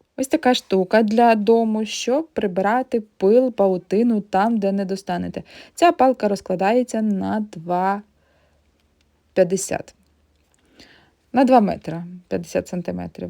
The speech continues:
Дуже класна, є три різні насадки, можете змітати пил. Ось такі щіточки для брів. Я не знаю, навіщо я їх понабирала, ну, на,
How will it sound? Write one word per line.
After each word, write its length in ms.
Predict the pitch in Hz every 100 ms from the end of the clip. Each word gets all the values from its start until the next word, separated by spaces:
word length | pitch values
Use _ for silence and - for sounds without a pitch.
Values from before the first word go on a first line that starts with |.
| 170
Дуже 340 | 170 190 185
класна, 460 | 175 180 233 - 220
є 320 | 190 196 180
три 480 | - 190 185 175 165
різні 380 | 185 196 170 175
насадки, 640 | 175 - 196 240 - 226
можете 720 | 180 190 208 202 185 180 175
змітати 540 | 175 170 170 175 180 185
пил. 320 | - 90 175 - - - -
Ось 160 | 233 247
такі 480 | - 214 - 220 220
щіточки 840 | - - 180 - 180 - - 233
для 400 | 214 220 226 226
брів. 500 | 214 202 226 226 220 - _ - - _
Я 120 | 240
не 100 | 220
знаю, 260 | 185 180 180
навіщо 360 | 180 175 -
я 160 | 180 175
їх 120 | 170
понабирала, 640 | - 175 170 180 269 370 294
ну, 260 | 233 262
на, 180 | 254 202